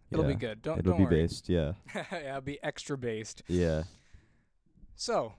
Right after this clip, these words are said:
Speaker 1: um, yeah, also, before we get into it, like, share, subscribe, play the YouTube game, et cetera, et cetera.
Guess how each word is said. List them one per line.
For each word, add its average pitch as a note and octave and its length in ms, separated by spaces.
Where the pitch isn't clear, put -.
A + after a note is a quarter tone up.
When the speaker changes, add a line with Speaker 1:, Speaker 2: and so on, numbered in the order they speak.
Speaker 1:
um, D#3+ 460
yeah, E3+ 180
also, F3 440
before D#3+ 260
we D#3+ 80
get D3+ 140
into D3+ 360
it, D3+ 120
like, C#3+ 300
share, C#3 300
subscribe, C3+ 640
play D3 220
the C3+ 200
YouTube B2 240
game, A#2+ 440
et - 100
cetera, B2+ 260
et A#2 80
cetera. A#2 460